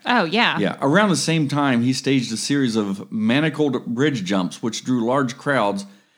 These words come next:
Speaker 2: and a great deal of publicity. So he would go out to a town.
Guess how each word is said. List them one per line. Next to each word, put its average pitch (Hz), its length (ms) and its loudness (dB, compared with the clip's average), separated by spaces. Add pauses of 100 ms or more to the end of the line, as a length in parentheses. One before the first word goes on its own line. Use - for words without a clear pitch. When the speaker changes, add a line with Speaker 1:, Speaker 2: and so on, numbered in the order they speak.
(220)
Speaker 2:
and 131 180 4
a 120 60 4
great 120 500 2
deal 123 200 2
of 98 120 -2
publicity. 110 500 0
So 113 200 -2
he 123 120 4
would 156 160 2
go 143 160 4
out 139 240 2
to 131 240 4
a 117 120 0
town. 101 580 0